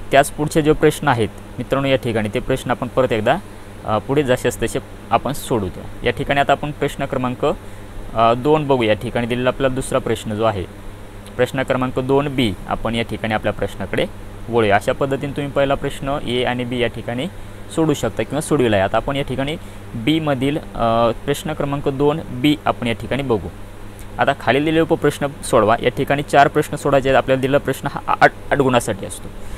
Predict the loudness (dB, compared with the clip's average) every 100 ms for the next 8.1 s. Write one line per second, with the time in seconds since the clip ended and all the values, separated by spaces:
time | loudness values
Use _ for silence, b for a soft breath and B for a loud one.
0 | B B -10 -10 0 0 2 2 0 2
1 | 2 4 4 4 2 2 2 0 -2 0
2 | 0 0 -2 -2 0 2 2 2 2 0
3 | 0 -4 -4 -2 0 -2 -4 B B B
4 | -8 -2 2 2 2 0 2 4 6 6
5 | 6 2 2 -2 -4 0 0 2 2 2
6 | 2 0 -2 -4 -4 -4 -2 -4 -4 -4
7 | -4 -4 2 2 2 0 0 -2 0 0